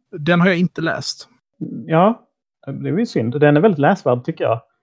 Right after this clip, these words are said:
Speaker 2: Eh,
Speaker 1: Mm.
Speaker 2: den bör också finnas på ditt lokala folkbibliotek.
Speaker 1: <laughs>
Speaker 2: För de som vågar se ut i, i såna här coronatider.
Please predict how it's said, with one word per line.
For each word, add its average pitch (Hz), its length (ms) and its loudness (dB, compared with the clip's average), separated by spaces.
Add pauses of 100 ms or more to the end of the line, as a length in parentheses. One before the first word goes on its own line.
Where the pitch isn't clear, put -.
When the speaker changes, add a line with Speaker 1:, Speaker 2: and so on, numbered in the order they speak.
(380)
Speaker 2:
Eh, 117 120 0
Speaker 1:
Mm. 156 140 6
Speaker 2:
den 143 140 2
bör 139 220 4
också 139 200 -2
finnas 139 340 -2
på 120 80 -12
ditt 120 160 -8
lokala 117 400 -2
folkbibliotek. 113 720 -12 (680)
Speaker 1:
<laughs> - 640 -8
Speaker 2:
För - 80 0
de 123 180 2
som 127 160 -2
vågar 120 260 2
se 127 140 -2
ut 113 320 -4
i, 120 260 -4
i 110 80 -8
såna 123 180 -10
här 110 160 -14
coronatider. 113 680 -12